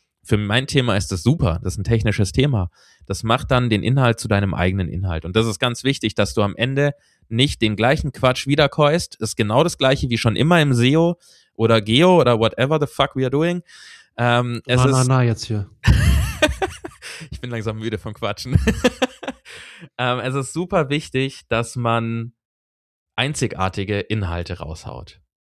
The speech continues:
Speaker 1: Und das ist nach wie vor, denke ich, wertvoll. Es wird langfristig auch noch wertvoll sein. Aber bau dir nicht einen Workflow, der einfach die Top fünf crawlt und wiedergibt, was die da drin haben. Bitte, bitte nicht. Nutz, nutz deine Macht positiv,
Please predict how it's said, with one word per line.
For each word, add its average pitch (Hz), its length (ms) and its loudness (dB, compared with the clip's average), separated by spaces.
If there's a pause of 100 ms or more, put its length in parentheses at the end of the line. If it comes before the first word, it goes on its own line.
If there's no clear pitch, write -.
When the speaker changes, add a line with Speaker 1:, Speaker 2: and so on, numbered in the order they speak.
(140)
Speaker 1:
Und 104 160 -4
das 120 120 2
ist 113 120 -4
nach 110 200 -2
wie 107 80 -2
vor, 120 220 2
denke 113 240 -2
ich, 98 140 -10
wertvoll. 113 400 0
Es 104 140 -8
wird 107 140 -4
langfristig 107 480 -6
auch 95 80 -4
noch 95 140 -6
wertvoll 95 340 -2
sein. 98 340 -2 (640)
Aber 110 160 0
bau 110 180 2
dir 127 140 4
nicht 135 200 -4
einen 120 100 -2
Workflow, 120 360 2
der 107 140 2
einfach 113 220 -2
die 110 140 -2
Top 104 200 0
fünf 156 280 -2
crawlt 123 400 2
und 107 220 -6
wiedergibt, 107 460 -2
was 101 160 0
die 95 120 -4
da 90 120 0
drin 85 260 -4
haben. 80 260 -6 (160)
Bitte, 95 440 0
bitte 110 280 -2
nicht. 90 400 -8 (420)
Nutz, - 380 -2
nutz 147 320 0
deine 120 240 2
Macht 113 520 -2 (300)
positiv, 101 800 -2